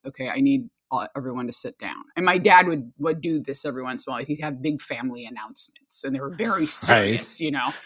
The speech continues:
Speaker 1: So,
Speaker 2: Right.
Speaker 1: so he sat us all down and very seriously, he was like, "I have an announcement." And we're like, "Oh my gosh, you know, like, what is this?" And he says, "I've discovered Pinot Noir."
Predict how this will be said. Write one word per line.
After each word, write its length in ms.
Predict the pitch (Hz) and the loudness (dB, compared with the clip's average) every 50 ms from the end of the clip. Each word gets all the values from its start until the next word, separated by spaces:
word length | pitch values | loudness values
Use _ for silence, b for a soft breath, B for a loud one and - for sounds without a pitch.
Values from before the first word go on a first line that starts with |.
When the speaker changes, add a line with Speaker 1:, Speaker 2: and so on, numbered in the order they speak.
| B B B B B B - | B B B B B B 0
Speaker 1:
So, 200 | - - 190 180 | 4 8 10 10
Speaker 2:
Right. 260 | - 95 92 - B B B B B B B | 10 10 8 6 B B B B B B B
Speaker 1:
so 160 | - - 196 | 0 4 4
he 80 | 196 208 | 6 6
sat 280 | - - 233 226 226 233 | 6 8 8 10 10 8
us 160 | 269 262 - | 6 6 4
all 140 | 220 208 208 | 4 4 4
down 400 | 180 185 175 175 170 165 160 - | 4 6 8 8 8 8 6 6
and 180 | - 165 165 | 4 4 4
very 220 | 156 165 165 170 160 | 6 6 6 6 4
seriously, 460 | - - 175 160 160 151 - 160 151 | 2 2 2 2 2 2 2 4 4
he 40 | 147 | 4
was 140 | 151 147 | 4 4
like, 140 | 151 139 - - | 2 -2 0 -2
"I 80 | 156 | -2
have 300 | 147 151 151 147 147 - - - _ _ | 2 6 6 6 6 4 -4 -18 _ _
an 120 | 147 143 | 0 2
announcement." 500 | 139 139 131 127 123 - - - 117 - | 4 4 2 0 -2 -4 -8 -8 -8 -8
And 60 | - | -8
we're 60 | 127 120 | -8 -8
like, 140 | 113 - _ 110 | -10 -10 _ -8
"Oh 40 | |
my 120 | 127 120 110 | -8 -8 -8
gosh, 400 | 107 - 65 - - - - - | -8 -8 -10 -8 -8 -8 -8 -8
you 100 | 151 131 | -6 -6
know, 160 | 127 107 - | -4 -4 -6
like, 200 | 85 - - - | -8 -12 -10 -6
what 180 | 147 151 120 180 | -4 -4 -4 -4
is 160 | 190 - - - | -6 -6 -8 -10
this?" 260 | - - 147 - - - - | -10 -6 -4 -4 -4 0 2
And 160 | 151 147 151 | 2 2 2
he 240 | 147 - 160 151 143 | 2 2 4 4 4
says, 440 | 143 - - 147 139 135 135 - - - | 4 2 -2 -2 -2 -4 -4 -6 -6 -4
"I've 220 | 143 139 120 123 | -6 -6 -6 -6
discovered 680 | 113 147 - - - 143 135 120 131 135 131 120 117 | -4 -2 -2 -2 0 -2 -4 -2 -2 -4 -6 -6 -8
Pinot 320 | - - 127 120 113 110 113 | -12 -10 -8 -6 -6 -6 -6
Noir." 300 | 107 110 107 104 - | -8 -8 -10 -12 -12